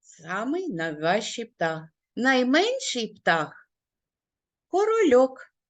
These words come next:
Ось такий маленький птах, корольок. Найшвидший птах — сапсан. Ось. Найдовший дзьоб має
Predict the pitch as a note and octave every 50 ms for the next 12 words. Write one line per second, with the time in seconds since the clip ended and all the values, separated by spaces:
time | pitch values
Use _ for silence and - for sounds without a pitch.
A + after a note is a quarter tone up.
0 | _ _ _ _ - B3+ D4 C#4+ C4 B3+ - - G#3 G#3+ G#3 A3 A3 A3 G3+ G3+
1 | G3+ G3+ G3+ A3 A#3+ C4+ D4 D4 C#4 C4+ C#4 - D#3 D#3 - _ _ - F#3+ F#3
2 | F3 F3 F3 - _ _ _ _ _ _ - B3 D4 D#4+ D#4+ C#4+ A3+ E3+ E3 E3+
3 | D#3+ D#3+ E3 _ _ _ _ _ _ _ _ _ _ _ _ _ _ _ _ _
4 | _ _ _ _ _ _ _ _ _ _ _ - G3 A3 A3 G3 E3 D#3+ - -
5 | D#3+ D3 D3+ E3 F#3 A3 C4+ C#4+ - - - F4+ E4+ - - _ _ G3+ F3 D#3
6 | C3 A2+ - _ _ - - - D3 F#3+ A3+ - - - - - B3 A3 G#3+ G#3
7 | G3+ G#3 G#3+ - _ _ _ _ _ _ _ _ _ _ _ _ _ _ _ _
8 | _ _ _ _ _ _ _ - E3 E3+ D#3+ D#3+ D#3+ D#3+ D#3+ - - _ _ _
9 | _ _ _ _ _ _ _ _ _ _ _ _ _ _ _ _ _ _ _ _
10 | _ _ _ _ _ _ _ _ _ _ _ _ _ _ _ _ - D3+ G3 A3+
11 | A3+ G#3 F#3 E3+ - _ _ _ _ _ _ _ - E3+ E3+ A#3+ B3+ B3+ G#3+ G3
12 | F#3 F3 F3 F#3 F#3 F3 - D#3+ D3+ C#3+ E3+ A#3+ D4+ G#4+ A#4+ - _ _ _ _
13 | _ _ - E3+ F#3+ A3+ C4+ E4+ G#4+ G4 B3 C#3 B2+ -